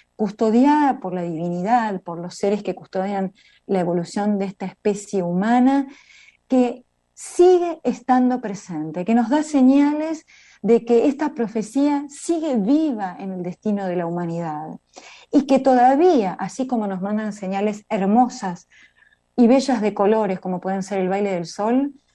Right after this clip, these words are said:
todavía eso que la, eh, divinidad vio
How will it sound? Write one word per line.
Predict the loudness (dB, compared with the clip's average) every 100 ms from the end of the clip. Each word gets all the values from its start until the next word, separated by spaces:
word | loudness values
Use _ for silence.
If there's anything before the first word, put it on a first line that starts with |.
| _
todavía | 2 4 4 4 2 -2
eso | -2 -2 -4 -12 -12 _
que | -6
la, | -2 -4 -6 _ _ _ _ _ _
eh, | -2
divinidad | 0 0 0 0 2
vio | 2 4 4 0 -4 -8